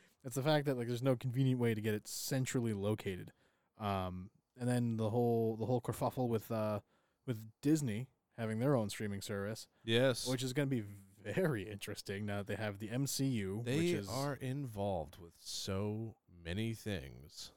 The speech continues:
Speaker 2: It's obnoxious.
Speaker 1: Yeah. Um, they own E S P N for fuck's sake.
Speaker 2: Yeah.
Speaker 1: Um, they have for a long time.
Speaker 2: Yeah,
Speaker 1: Um,
Speaker 2: so they have all of the Disney movies and Disney shows,
Speaker 1: Mm-hmm.
Speaker 2: everything Marvel.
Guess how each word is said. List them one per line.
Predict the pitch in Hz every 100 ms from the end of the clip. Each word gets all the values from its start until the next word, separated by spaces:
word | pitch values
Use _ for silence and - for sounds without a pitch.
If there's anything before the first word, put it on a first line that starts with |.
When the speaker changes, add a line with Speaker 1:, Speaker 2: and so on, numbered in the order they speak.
| _ _ _ _
Speaker 2:
It's | 95 90 - -
obnoxious. | 95 85 82 65 - - - - -
Speaker 1:
Yeah. | 78 - - - 120 110 104
Um, | 98 95 98 _ -
they | 123
own | 147
E | 151
S | 139
P | 135
N | 135
for | 117
fuck's | - 107 -
sake. | 98 90 - _ _
Speaker 2:
Yeah. | 160 135
Speaker 1:
Um, | 117 110 98 95
they |
have | 101 113
for | 95
a | 98
long | 95 -
time. | - - 98 98 _ _ 123
Speaker 2:
Yeah, | 131
Speaker 1:
Um, |
Speaker 2:
so | 104 104
they | 113 139
have | 139 143 127 117 _ _ _ _
all | 147 202
of | 165
the | 143
Disney | 127 117 117
movies | 104 92 87 87 95 -
and | 120 139 135
Disney | 131 117 113
shows, | 104 98 76 71 104 -
Speaker 1:
Mm-hmm. | 120 113 120 151 - _ _ _ _ _
Speaker 2:
everything | 160 165 160 - 127 113
Marvel. | 98 90 80 65 71